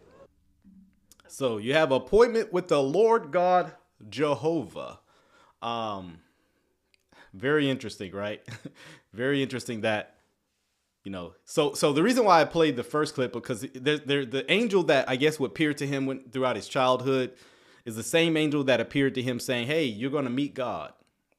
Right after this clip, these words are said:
right? "You're going to meet God. You got an appointment with Jehovah." Um, yeah, the angel called Jehovah, according to Jesse. <laughs> Um, <laughs> this,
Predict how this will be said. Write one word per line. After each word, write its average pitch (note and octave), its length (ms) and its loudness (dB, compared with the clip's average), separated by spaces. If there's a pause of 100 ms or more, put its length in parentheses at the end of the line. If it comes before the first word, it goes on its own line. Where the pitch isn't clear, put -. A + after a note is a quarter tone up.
(720)
right? G#2 360 -8
"You're A2+ 140 -10
going A#2+ 300 -6
to A2+ 160 -12
meet B2+ 320 -4
God. A#2+ 400 -2 (340)
You A#2 120 -8
got B2 160 0
an A2 80 -6
appointment C#3 560 -4
with A2+ 320 -8
Jehovah." A2 600 -2 (720)
Um, E2+ 460 -14 (760)
yeah, A#2 180 -4
the G#2 80 -8
angel C#3 240 -2
called B2 280 0
Jehovah, A2 440 -4
according G#2 360 -8
to F#2+ 100 -10
Jesse. F#2+ 480 -12 (360)
<laughs> - 100 -16 (460)
Um, F#2 540 -12 (280)
<laughs> A2 380 -16
this, - 320 -10